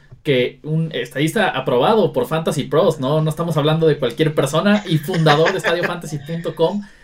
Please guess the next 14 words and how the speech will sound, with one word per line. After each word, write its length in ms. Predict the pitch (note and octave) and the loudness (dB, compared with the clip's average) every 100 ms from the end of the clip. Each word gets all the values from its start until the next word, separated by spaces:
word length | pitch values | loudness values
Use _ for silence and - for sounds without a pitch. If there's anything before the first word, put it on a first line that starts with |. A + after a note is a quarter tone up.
| _ _ _ _ | _ _ _ _
que 360 | F3+ F#3 G#3 - _ - | 2 4 4 0 _ -12
como 180 | - C3 | -8 0
ya 140 | C3+ E3 | 2 2
les 120 | E3+ | 0
he 40 | |
mencionado 460 | F3+ F3+ D3+ D3 E3 | -4 -4 -2 2 2
yo 160 | D#3+ D#3+ | 4 2
en 80 | |
estos 240 | E3 F3 - | 0 -4 -4
podcasts, 420 | D#3 C#3+ D#3+ D#3 | -2 0 -2 0
es 300 | C#3+ C#3+ - | 0 -2 -4
prácticamente 680 | - D#3+ F#3 E3+ D#3 D#3 F3 | 0 0 0 0 0 0 -2
mi 120 | E3 | 0
herramienta 640 | D3 C#3 C#3+ D3+ D#3+ E3+ | 0 0 0 2 2 0